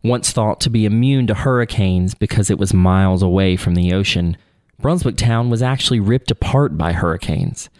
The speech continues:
in seventeen sixty-one and seventeen sixty-nine.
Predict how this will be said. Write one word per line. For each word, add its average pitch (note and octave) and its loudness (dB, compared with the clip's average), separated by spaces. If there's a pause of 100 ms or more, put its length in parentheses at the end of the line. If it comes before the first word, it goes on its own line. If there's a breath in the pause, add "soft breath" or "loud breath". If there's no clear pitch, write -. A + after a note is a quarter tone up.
(300 soft breath)
in F#2+ -4
seventeen F2+ -2
sixty-one F#2 -2 (400 soft breath)
and F2+ -6
seventeen F2 -2
sixty-nine. F2 -2